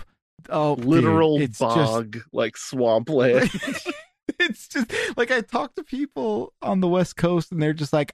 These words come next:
Speaker 1: "I don't have air conditioning," right? And I'm just like, "Okay." Imagine, uh, like,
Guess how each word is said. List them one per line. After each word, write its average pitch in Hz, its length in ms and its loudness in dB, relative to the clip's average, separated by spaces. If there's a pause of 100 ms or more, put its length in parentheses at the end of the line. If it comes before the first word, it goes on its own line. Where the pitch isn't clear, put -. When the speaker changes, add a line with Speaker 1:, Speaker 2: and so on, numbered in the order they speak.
Speaker 1:
"I 196 160 2
don't 262 160 2
have 139 320 2
air 98 180 0
conditioning," 101 640 -4 (140)
right? 160 240 4
And 185 100 2
I'm 180 160 6
just - 240 0
like, 165 320 2
"Okay." 135 560 0 (800)
Imagine, 285 800 2 (400)
uh, 185 80 -6 (200)
like, 185 260 -2